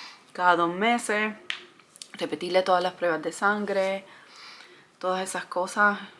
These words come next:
Y como digo, todavía no tenemos cien por ciento lo que es. Ya tenemos una cosa que puede ser muchas de las que, puede ser la causa de muchas de las cosas que él le había estado pasando, pero todavía no es cien por ciento segura. Hay otras cosas que estamos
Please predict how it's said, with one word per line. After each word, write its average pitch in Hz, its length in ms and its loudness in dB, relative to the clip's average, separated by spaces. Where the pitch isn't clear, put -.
Y - 80 -18
como 175 240 -4
digo, 156 160 0
todavía 160 240 0
no 202 240 2
tenemos 190 340 -6
cien 175 200 -6
por 175 140 -6
ciento 170 560 -2
lo 160 140 -6
que 170 280 0
es. 196 120 -4
Ya 175 140 -2
tenemos 185 380 0
una 190 280 0
cosa 180 460 2
que 160 160 -4
puede 160 280 -2
ser 165 340 2
muchas 170 440 -6
de 170 100 0
las 160 120 0
que, 156 200 -8
puede 175 180 -4
ser 180 120 -4
la 190 100 2
causa 185 280 0
de 175 60 0
muchas 170 300 -8
de 208 80 -2
las 226 120 -2
cosas 233 260 -8
que 202 300 -4
él 190 280 -6
le 170 160 -4
había 170 220 -2
estado 180 300 2
pasando, 220 600 0
pero 165 500 4
todavía 170 240 0
no 185 100 -4
es 196 60 -6
cien 180 160 -4
por 175 140 -6
ciento 160 260 -6
segura. 196 480 2
Hay 175 120 6
otras 170 220 -2
cosas 170 380 -6
que - 140 -10
estamos 160 420 -4